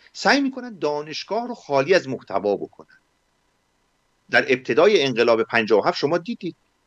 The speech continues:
بحث انقلاب فرهنگی مطرح شد. یعنی سعی کنن کتاب‌ها رو فاقد محتوا بکنن، یا اسلامیش بکنن یا اون بخشایی که خطرناکه رو به نوعی کنارش بزنن.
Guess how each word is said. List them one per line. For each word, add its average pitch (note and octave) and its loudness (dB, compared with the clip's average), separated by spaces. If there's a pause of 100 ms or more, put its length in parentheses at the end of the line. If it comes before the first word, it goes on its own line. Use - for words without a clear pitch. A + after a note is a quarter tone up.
(220)
بحث C3+ 2
انقلاب C3+ 0
فرهنگی A#2 -2
مطرح G2 -4
شد. - -18 (2250)
یعنی A#2+ 0
سعی E3 2
کنن C3+ -2
کتاب‌ها B2+ -2
رو C4+ 0
فاقد G#3 6
محتوا A2+ 2
بکنن، - -10 (120)
یا C#3+ 4
اسلامیش B2+ 0
بکنن C4+ -4 (1600)
یا D#3 8
اون G#3 8
بخشایی E3 6
که F3+ 0
خطرناکه C#3+ 2
رو G#3 0 (360)
به - 0
نوعی D#3 -2 (580)
کنارش A#2+ 2
بزنن. F2+ -10